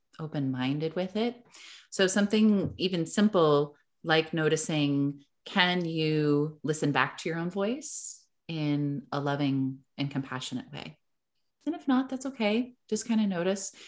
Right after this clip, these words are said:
And what is it? What are the features that you're liking about your voice so that you can continue to amplify those things?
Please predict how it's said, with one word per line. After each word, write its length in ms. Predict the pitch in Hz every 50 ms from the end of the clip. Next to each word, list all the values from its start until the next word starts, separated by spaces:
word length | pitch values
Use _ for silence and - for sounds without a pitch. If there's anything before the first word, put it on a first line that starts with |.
| - -
And 260 | - 170 170 165 156 - _ _
what 180 | - 170 175 196
is 100 | 208 208
it? 120 | 185 -
What 120 | 127 165 170
are 40 | 165
the 80 | 165
features 520 | 160 - 202 180 - - 151 131 127 135 -
that 180 | 151 147 -
you're 80 | 147 139
liking 340 | 135 135 151 156 - 156 139
about 220 | 131 127 120 -
your 100 | - 139 139
voice 540 | 139 143 135 113 127 151 - - - - - _ _ _ _ _ _ _ _
so 180 | - - 190 170
that 140 | 156 143 -
you 120 | 139 135
can 120 | - 151 143
continue 420 | - 160 147 - 165 156 151 143
to 160 | - - -
amplify 420 | 143 135 135 - 143 - 139 135 131
those 280 | 131 135 139 143 - -
things? 400 | - - - 160 170 - -